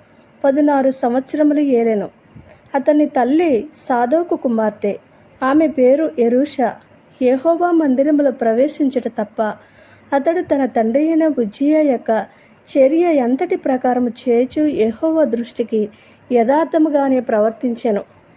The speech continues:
అతని కాలంలో జనులు మరింత దుర్మార్గముగా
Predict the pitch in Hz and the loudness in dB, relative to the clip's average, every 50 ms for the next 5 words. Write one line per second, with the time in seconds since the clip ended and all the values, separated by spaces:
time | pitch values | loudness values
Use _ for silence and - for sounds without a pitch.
0 | - - - - - 381 - - 349 339 359 - 311 262 247 254 285 320 330 339 | -20 -20 -20 -6 -4 -4 0 0 0 0 0 0 0 0 2 2 2 2 2 2
1 | 339 359 359 - - 285 262 254 262 285 302 339 320 269 240 214 240 302 320 311 | 2 0 0 -2 -2 -2 0 0 2 2 2 2 2 0 0 2 2 0 2 2
2 | 330 302 254 226 240 240 240 247 262 285 311 277 262 294 277 285 285 269 294 277 | 0 -2 0 2 0 0 2 0 0 0 -2 0 0 2 2 2 0 0 0 0
3 | 269 240 233 - | 0 0 -2 -4